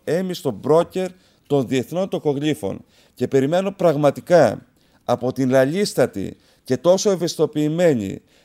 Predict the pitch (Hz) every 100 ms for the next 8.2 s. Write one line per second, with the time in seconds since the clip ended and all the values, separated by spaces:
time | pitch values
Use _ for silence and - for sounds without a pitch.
0 | _ 120 160 175 190 202 208 - 165 143
1 | 139 135 123 120 123 120 139 127 117 120
2 | 120 156 156 151 143 123 - _ _ _
3 | _ - 113 92 - 120 160 160 131 104
4 | 104 147 147 160 151 151 113 107 - _
5 | _ - 107 120 151 170 147 160 147 -
6 | 139 151 - 123 - 151 139 101 - _
7 | _ - 110 98 151 160 123 104 104 117
8 | 151 185